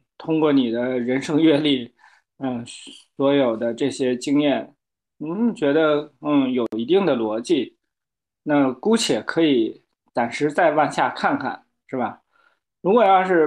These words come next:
完全就是逢马牛不相及的事儿，然后就把，硬把这两个东西捏在一起，然后但是说的特别合理，说的就是外边儿其他包裹的这个东西特别的丰富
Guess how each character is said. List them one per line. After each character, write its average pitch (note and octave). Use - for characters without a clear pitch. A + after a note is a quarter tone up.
完 D3
全 F3
就 F3+
是 D3
逢 D3+
马 D3+
牛 B2+
不 D#3+
相 D#3+
及 B2+
的 C#3+
事 D#3
儿， -
然 C3+
后 C#3+
就 C3+
把， C#3+
硬 D#3+
把 A#2
这 C#3+
两 A2
个 A2+
东 C#3+
西 C#3+
捏 D3
在 C#3
一 B2
起， -
然 C#3+
后 E3
但 G#3
是 F3
说 A3
的 F3+
特 C#3
别 B2
合 A2+
理， -
说 D#3+
的 B2+
就 C#3+
是 C3+
外 E3
边 C3+
儿 A#2
其 D3+
他 E3
包 F#3
裹 D#3+
的 C3
这 C#3
个 C3
东 C3+
西 C#3
特 -
别 B2
的 C3
丰 C#3+
富 B2+